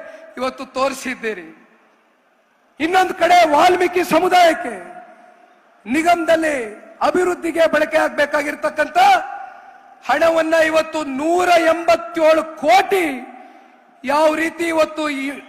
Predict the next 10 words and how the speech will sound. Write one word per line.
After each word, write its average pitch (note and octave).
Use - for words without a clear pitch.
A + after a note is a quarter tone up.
ಈ A3+
ರಾಜ್ಯದ E4+
ಇತಿಹಾಸದಲ್ಲಿ D#4+
ಬಹುಶಃ D#4+
ಮೊದಲನೇ F4+
ಬಾರಿ E4
ಬ್ಯಾಂಕ್ಗಳಲ್ಲಿ E4+
ಟ್ರಾನ್ಸಾಕ್ಷನ್ D#4+
ಆಗಿರ್ತಕ್ಕಂಥ D4+
ಉದಾಹರಣೆ D4+